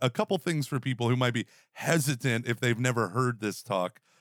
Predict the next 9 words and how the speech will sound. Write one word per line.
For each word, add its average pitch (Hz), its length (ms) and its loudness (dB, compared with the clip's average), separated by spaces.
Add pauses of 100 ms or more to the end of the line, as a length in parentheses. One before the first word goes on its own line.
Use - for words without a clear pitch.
(160)
um, 123 200 0
about 127 320 0
maybe 123 260 2
bringing 117 340 0
you 101 160 2
out 101 160 4
or 101 80 -2
whatever. 92 520 0
Um, 110 280 2